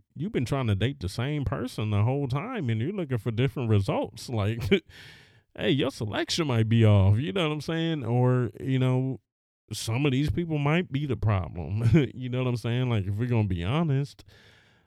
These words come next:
But at the same time, like, everything, it's, it's,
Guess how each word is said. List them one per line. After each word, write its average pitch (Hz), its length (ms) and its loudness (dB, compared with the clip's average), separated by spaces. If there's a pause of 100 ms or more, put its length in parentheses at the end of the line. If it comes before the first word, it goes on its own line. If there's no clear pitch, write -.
(120)
But 110 160 6
at 113 80 2
the 110 80 -2
same 131 340 2
time, 139 360 2
like, 117 260 2
everything, 120 720 -2 (1500)
it's, - 320 -4 (120)
it's, 135 380 0